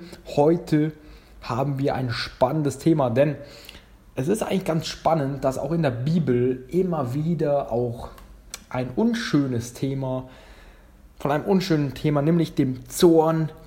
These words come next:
Gottes die Rede ist. Und da fragen viele und fragten mich viele Leute, ja, wie kann denn ein liebender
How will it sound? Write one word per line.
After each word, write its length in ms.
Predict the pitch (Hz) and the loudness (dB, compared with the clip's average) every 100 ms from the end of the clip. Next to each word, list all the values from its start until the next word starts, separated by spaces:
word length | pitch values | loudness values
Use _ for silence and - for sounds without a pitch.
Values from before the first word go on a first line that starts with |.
| - | 0
Gottes 360 | 139 135 131 123 | 2 2 -4 -2
die 140 | 127 | -4
Rede 280 | 117 120 107 | -2 -2 -4
ist. 180 | 101 131 | -6 -4
Und 180 | 160 | -2
da 80 | 170 | -2
fragen 720 | 170 - - 170 208 196 180 175 - | -4 -6 -6 -2 -2 0 -2 -4 -6
viele 540 | - 196 208 175 160 170 | 0 0 2 2 2 0
und 160 | 139 | -6
fragten 600 | - - 151 - - 151 - - - - - | -8 -10 -10 -6 -2 -2 -4 -16 -20 -20 -6
mich 240 | 143 127 - - | -4 -4 -10 -18
viele 540 | - 170 175 170 170 175 - - - - | -2 0 2 2 0 -2 -10 -20 -12 -2
Leute, 640 | 131 139 151 - 147 143 - - - - - - - - - - - - 156 | 2 2 2 0 -2 -2 -12 -20 -20 -20 -20 -20 -20 -20 -20 -20 -20 -4 2
ja, 420 | 170 196 131 117 - - - | 2 2 -2 -8 -12 -18 -4
wie 160 | 185 | -4
kann 260 | 190 196 190 | 0 0 2
denn 160 | 175 - | 0 -2
ein 300 | 147 139 123 123 - - - - | -4 -4 -6 -10 -16 -20 -20 -10
liebender 720 | 131 131 175 233 254 226 175 | -6 -2 0 0 0 0 0